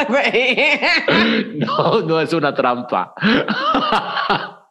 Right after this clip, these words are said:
Speaker 2: Güey, y me acuerdo que era divertidísimo, me encantaba ese lugar.
Speaker 1: Ay,
Speaker 2: Me
Speaker 1: yo
Speaker 2: encantaba
Speaker 1: también
Speaker 2: Showbiz
Speaker 1: amaba.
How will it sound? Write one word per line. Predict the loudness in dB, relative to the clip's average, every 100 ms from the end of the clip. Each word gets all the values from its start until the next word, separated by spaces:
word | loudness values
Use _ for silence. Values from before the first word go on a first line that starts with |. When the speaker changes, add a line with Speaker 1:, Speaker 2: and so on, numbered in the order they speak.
| -2 0 2 -2 -2
Speaker 2:
Güey, | 0 0 0
y | 0
me |
acuerdo | 0 2 0 2
que | 0
era | 0
divertidísimo, | 0 0 0 0 0 0 0
me | 0
encantaba | 0 -2 0 0 0
ese | 0 0
lugar. | 0 0 -2 -6 -20 _
Speaker 1:
Ay, | -2 0
Speaker 2:
Me |
Speaker 1:
yo | 0
Speaker 2:
encantaba | 0 2 2
Speaker 1:
también | 2 2
Speaker 2:
Showbiz | 2
Speaker 1:
amaba. | 2